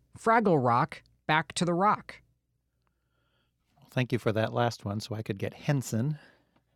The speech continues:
Speaker 1: Right, as in Jim Henson, and as a bonus fact,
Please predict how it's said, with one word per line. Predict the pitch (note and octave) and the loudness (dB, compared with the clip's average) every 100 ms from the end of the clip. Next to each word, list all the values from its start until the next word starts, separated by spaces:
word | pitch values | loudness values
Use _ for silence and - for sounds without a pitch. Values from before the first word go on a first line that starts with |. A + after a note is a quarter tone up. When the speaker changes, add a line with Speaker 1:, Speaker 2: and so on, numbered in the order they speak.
| _ - | _ 0
Speaker 1:
Right, | C#3 C3 - - - - _ _ | 2 2 0 -10 -20 -20 _ _
as | C#3 B2+ | 2 4
in | C3+ C3 B2+ A#2 - _ _ _ | 4 4 4 0 -6 _ _ _
Jim | B2+ D#3 F#3+ | 2 6 6
Henson, | C#3+ D#3 D#3+ G#3 B3 B3+ - | 6 4 4 4 4 2 2
and | D3 D3+ D3 | 4 4 4
as | C#3+ C3 | 2 2
a | A#2+ | 2
bonus | C#3+ D3+ D3 | 2 4 2
fact, | - C#3+ D#3 - | 2 2 2 0